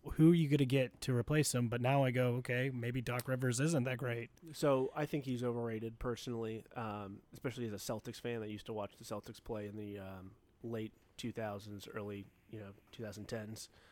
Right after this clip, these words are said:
Speaker 2: where they just, they have, like, the best roster in the league, and they, they couldn't get it. They, they won one year, and he's kinda hung his hat on that, and, you know, he's just, he's failed with great Clippers teams before, the Chris Paul, Blake Griffin,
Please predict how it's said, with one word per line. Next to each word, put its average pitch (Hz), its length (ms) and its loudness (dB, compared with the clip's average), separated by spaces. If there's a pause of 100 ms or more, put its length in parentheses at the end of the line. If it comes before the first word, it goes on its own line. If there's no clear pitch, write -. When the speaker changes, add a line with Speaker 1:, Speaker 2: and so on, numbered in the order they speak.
(340)
Speaker 2:
where 117 160 -6
they 113 80 -4
just, 110 320 -10 (460)
they 156 80 0
have, 139 120 4
like, 127 240 0
the 123 60 -6
best - 260 -2
roster 120 320 0
in 113 80 -4
the 110 80 -4
league, 101 300 -4
and 107 100 -12
they, 104 160 -10 (360)
they - 80 -4
couldn't 110 240 -8
get 107 180 -6
it. 110 100 -6 (840)
They, 156 260 4
they 165 100 6
won 147 340 6
one 123 300 2
year, 123 420 0 (480)
and - 80 -2
he's 135 140 -2
kinda 120 180 0
hung 127 200 -2
his 113 120 -2
hat 110 240 0
on 98 220 -6
that, 98 300 -10
and, 107 200 -8 (400)
you 120 120 -6
know, 104 220 -6
he's 113 140 -10
just, - 240 -12 (1200)
he's 160 180 -2
failed 147 280 8
with 127 120 -4
great 143 240 -2
Clippers 139 340 0
teams 139 260 2
before, 131 500 2
the 127 80 -2
Chris 131 240 -2
Paul, 131 360 6
Blake 131 200 0
Griffin, 127 600 -2